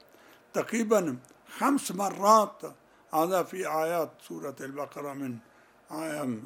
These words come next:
أربعمائة وأربعة وأربعين إلى، مع بعض آيات تقريبًا خمس مرات، بعضها ذكر شطر المسجد، بعضها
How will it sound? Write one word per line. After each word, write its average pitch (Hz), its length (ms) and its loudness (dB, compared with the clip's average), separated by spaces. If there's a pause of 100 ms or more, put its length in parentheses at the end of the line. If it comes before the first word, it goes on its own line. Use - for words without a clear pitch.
(140)
أربعمائة 131 520 -4
وأربعة 127 420 -6
وأربعين 123 580 -6 (420)
إلى، 131 460 -2 (420)
مع 139 500 0
بعض 131 400 -4
آيات 143 640 0
تقريبًا 170 420 -8
خمس 247 420 0
مرات، 156 440 -6 (400)
بعضها 151 380 2
ذكر 139 420 -8
شطر 175 360 -6
المسجد، 180 520 -4 (400)
بعضها 170 760 -2